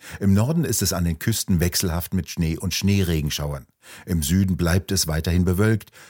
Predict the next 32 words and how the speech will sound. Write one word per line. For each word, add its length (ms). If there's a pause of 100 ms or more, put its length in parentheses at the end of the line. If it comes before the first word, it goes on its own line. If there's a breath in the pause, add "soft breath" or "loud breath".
(140 loud breath)
Tagsüber 500
besteht 460
eher 200
geringe 600
Schauerneigung. 760 (520 loud breath)
Die 100
Temperaturen 680
bewegen 360
sich 180
tagsüber 560
um 180
null 240
bis 260
minus 400
zwei 260
Grad 340 (320 loud breath)
und 240
nachts 460
wird 180
es 140
wieder 280
eisig 360
kalt 360
mit 160
Temperaturen 640
von 180
minus 300
sieben 320 (320 loud breath)
bis 260
minus 480
zehn 380
Grad. 280